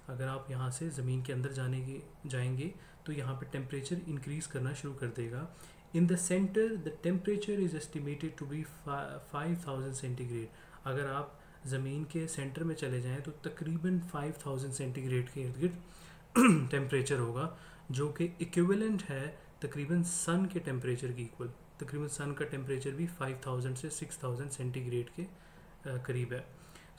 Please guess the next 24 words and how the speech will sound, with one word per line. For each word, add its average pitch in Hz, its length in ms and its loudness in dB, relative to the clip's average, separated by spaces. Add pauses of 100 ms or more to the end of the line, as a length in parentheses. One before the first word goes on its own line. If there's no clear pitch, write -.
So 175 60 4
due 202 200 4
to - 100 -2
this 226 240 2 (340)
high 185 220 4
range 214 320 2
of 175 60 -2 (100)
temperatures, 135 640 0
the 135 120 0
minerals 175 440 4 (180)
melt 160 260 0 (480)
and, 147 220 0 (840)
uh, 143 340 -2
a 135 120 -8
thick 190 500 0
igneous 147 360 -2
matter 131 300 -2
magma 143 460 0
is 135 120 0
formed। 110 400 -4 (600)
अब 175 100 6
होता 139 320 4
क्या 202 180 4
है 135 280 0